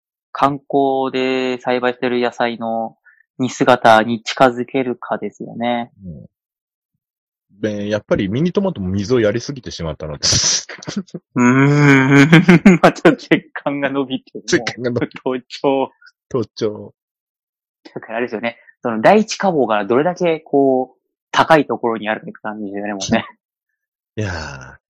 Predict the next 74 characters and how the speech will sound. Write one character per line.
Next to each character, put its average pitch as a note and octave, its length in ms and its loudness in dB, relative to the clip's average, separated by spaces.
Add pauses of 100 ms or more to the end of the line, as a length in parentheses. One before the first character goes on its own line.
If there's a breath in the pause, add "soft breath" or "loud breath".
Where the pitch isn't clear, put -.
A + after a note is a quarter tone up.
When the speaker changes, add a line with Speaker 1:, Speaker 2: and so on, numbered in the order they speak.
Speaker 2:
ま F#2 160 -10
あ D#2+ 40 -14
で G#2+ 100 -4
も、 F2+ 260 -12 (140)
で D3+ 160 -2
も D3+ 120 -6
な D#3+ 120 -2
ん F#3 40 -6
と D3 100 -10
か - 100 -10
ね、 G#2 220 -6
ま E2 180 -14
あ C2+ 40 -14
初 G2+ 220 -6
め D3+ 100 -8
て G2 120 -6
だ D#2+ 80 -4
っ - 80 -18
た D#2+ 120 -12
ん D2 40 -16
で C#2+ 80 -18
あ D2+ 60 -14
れ F2 80 -8
で F#2 80 -14
す - 80 -20
け D2+ 100 -18
ど、 C#2 260 -16
来 F#2 220 -6
年 D3 260 -6
は D3 280 -10 (560)
も B2+ 280 -2
う、 - 20 0
も G2 180 -4
う A#2+ 60 0
一 B2 80 -8
回 C3+ 160 -6
チ - 120 -6
ャ C3 40 -2
レ C#3+ 120 -4
ン-、 - 40 -10 (100)
来 G2+ 180 -2
年 D3+ 100 -6
か、 F#2+ 120 -4
今 G#2+ 120 -8
年 B2 240 -10
の C3 100 -10
夏 B2+ 340 -6
過 C#3+ 80 -6
ぎ C#3 120 -8
に A#2 100 -6
も F2 100 -4
う F2 40 -6
一 - 20 -10
回 F2+ 140 -8
チ - 100 -8
ャ F2+ 40 -2
レ G2+ 120 -4
ン D#2+ 80 -10
ジ C2+ 80 -16
し - 140 -20
て、 D2+ 400 -12 (2500)
い A2 60 -14
や、 B2 120 -2
オ E2+ 280 -2
ー C3 40 2
ル C#3 100 -2
ミ B2 160 -4
ニ D3 100 -2
ト E3 120 -4
マ D3 120 -8
ト - 120 -18
だ B1 80 -14
な C#2+ 160 -16
と。 - 160 -20